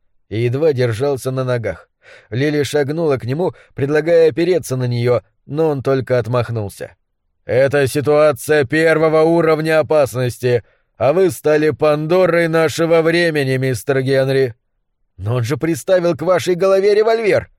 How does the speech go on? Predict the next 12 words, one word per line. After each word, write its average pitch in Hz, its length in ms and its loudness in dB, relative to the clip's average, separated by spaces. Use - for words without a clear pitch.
рявкнул 135 560 -2
я. 135 220 -2
«Что 165 320 -2
мне 208 280 -4
еще 208 300 -2
было 160 260 2
делать?» 156 460 -4
«Дать 143 460 2
ему 170 300 0
вышибить 175 520 0
мне 170 260 0
мозги, 160 560 0